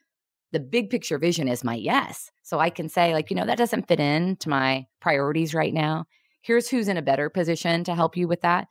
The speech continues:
Just yesterday, I got an email from an acquaintance who wanted me to do some work with his board. And given the scope and the timing, like, I very quickly said, "Oh my gosh, what an exciting time for you all, but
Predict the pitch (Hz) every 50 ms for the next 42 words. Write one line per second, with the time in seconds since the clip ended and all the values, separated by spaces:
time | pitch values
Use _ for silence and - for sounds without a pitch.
0 | _ - _ _ _ _ - - 233 226 - - 170 170 165 - - 202 175 151
1 | 123 92 90 98 - - 143 - 135 135 135 123 - 143 143 143 135 127 131 131
2 | 123 - - - 139 123 120 120 117 - - _ - 143 135 127 - - - 170
3 | 170 196 185 160 131 117 - - - - - _ _ _ _ _ _ _ - 185
4 | 160 165 170 170 170 160 165 165 156 - 160 151 147 156 - - 160 143 135 143
5 | 139 - 175 147 165 175 151 147 135 147 135 160 196 165 127 120 123 123 120 120
6 | 120 123 - _ _ _ _ _ _ _ _ _ - - 185 170 202 196 175 185
7 | - - - - 156 139 151 180 190 - 175 - 147 143 - - 131 120 127 131
8 | 147 175 208 226 233 226 196 147 143 - - _ _ _ _ _ - 135 156 151
9 | 139 139 165 165 180 190 190 - 226 214 214 - 180 175 - - 170 185 190 170
10 | 151 143 139 - 170 214 214 196 180 196 196 190 - 180 175 180 170 - - 170
11 | 135 135 151 151 165 165 165 175 - 175 170 160 156 156 151 151 151 151 143 139
12 | 127 -